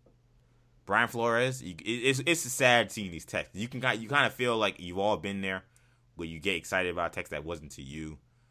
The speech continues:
and then you realize it was to some, <laughs> someone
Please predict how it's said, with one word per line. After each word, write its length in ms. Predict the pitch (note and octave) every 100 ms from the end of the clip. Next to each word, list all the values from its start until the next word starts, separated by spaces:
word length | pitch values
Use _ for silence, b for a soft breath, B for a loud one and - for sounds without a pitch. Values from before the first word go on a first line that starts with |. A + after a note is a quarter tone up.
| _ -
and 300 | C#2 C#2+ D2+
then 100 | C#2+
you 160 | C#2
realize 380 | D2 D2 D2 C#2
it 40 | C#2
was 120 | C2+
to 100 | C#2
some, 360 | D#2+ D2 C#2 C2 _
<laughs> 160 | _
someone 580 | - - - G2+ - G2